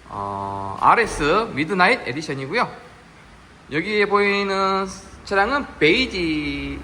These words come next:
모카치노 베이지 액티브 차량입니다.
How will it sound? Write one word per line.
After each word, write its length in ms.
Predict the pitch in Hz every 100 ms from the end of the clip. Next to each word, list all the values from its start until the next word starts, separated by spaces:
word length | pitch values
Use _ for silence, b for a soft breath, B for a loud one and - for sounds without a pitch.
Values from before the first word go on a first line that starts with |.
| - - -
모카치노 400 | 131 165 165 214
베이지 580 | 190 190 190 269 294 285 - - - - - - - - - - - - -
액티브 320 | 139 156 277 233
차량입니다. 640 | 180 160 117 104 139 220